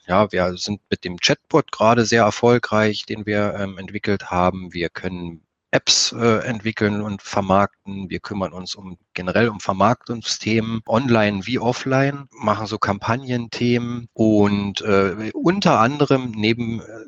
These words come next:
den ganzen Sachen, die wir da tun, gibt's halt auch, äh, einen Teil, der sich um Online und seo kümmert.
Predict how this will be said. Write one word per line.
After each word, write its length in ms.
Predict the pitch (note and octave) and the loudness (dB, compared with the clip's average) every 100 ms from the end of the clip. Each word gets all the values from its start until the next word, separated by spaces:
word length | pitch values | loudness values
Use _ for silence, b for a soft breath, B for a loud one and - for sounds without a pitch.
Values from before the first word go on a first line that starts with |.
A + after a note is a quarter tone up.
| A#3 _ _ | -20 _ _
den 200 | G#2 G2+ | -2 2
ganzen 320 | A#2+ A#2 A2 | 0 0 0
Sachen, 240 | A2 G#2 | 0 0
die 100 | G2 | 0
wir 80 | G2+ | 2
da 80 | F#2 | 2
tun, 240 | - A2 | -2 -6
gibt's 300 | F#2+ G#2 - | -4 -4 -2
halt 120 | F#2 | -2
auch, 300 | D#2 F#2 - | 0 0 0
äh, 40 | F#2+ | -2
einen 280 | F#2 F#2 F#2+ | -2 -2 -4
Teil, 300 | - F2 F2 | 2 2 4
der 160 | F2 | 2
sich 180 | E2 - | 0 -8
um 180 | F#2+ E2 | -10 -4
Online 380 | F2 G#2+ F#2 F#2 | -2 0 0 -2
und 140 | D#2+ | -10
seo 320 | - E2+ E2+ | -4 0 0
kümmert. 480 | - D#2+ D#2+ G#2 | -2 -8 -6 -6